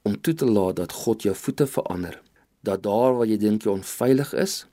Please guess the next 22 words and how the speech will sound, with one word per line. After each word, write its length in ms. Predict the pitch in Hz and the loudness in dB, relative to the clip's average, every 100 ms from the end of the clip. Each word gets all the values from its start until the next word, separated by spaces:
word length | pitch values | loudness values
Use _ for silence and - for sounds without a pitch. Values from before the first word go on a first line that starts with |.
| _ _ | _ _
jy 160 | - 95 | -2 0
sal 220 | - 92 | 0 -2
weet 480 | 82 98 101 - - | -4 -2 -2 -4 -20
God 440 | - - - 110 - | -20 -16 -2 -2 0
jou 120 | 98 | -2
veilig 520 | - - 90 95 87 | -2 -8 -6 -6 -6
sal 160 | - 98 | -10 -10
hou. 160 | 107 - _ _ - - - _ - | -14 -18 _ _ -20 -20 -20 _ -6
Liewe 300 | 104 113 123 | -2 2 4
luisteraar, 640 | 107 104 - 98 85 82 _ _ _ _ | 4 2 -2 -4 -6 -12 _ _ _ _
God 360 | - 175 180 | -4 0 0
gee 140 | 143 139 | 2 2
jou 120 | 120 | 2
vanoggend 500 | - - 110 117 107 | 0 0 0 -2 -2
voete 400 | - 85 104 87 | -6 -2 -2 0
waarmee 320 | 90 98 104 | 2 2 4
jy 120 | 104 | 2
veilig 680 | 98 - - 160 127 95 - _ | 0 -4 0 2 2 0 -6 _
hierdie 340 | 87 107 107 | -2 0 0
dag 340 | 92 90 - - | 2 2 0 -4
kan 160 | 95 | -4
inbeweeg. 680 | - 85 82 82 87 82 - | -4 -4 -4 -4 -8 -10 -18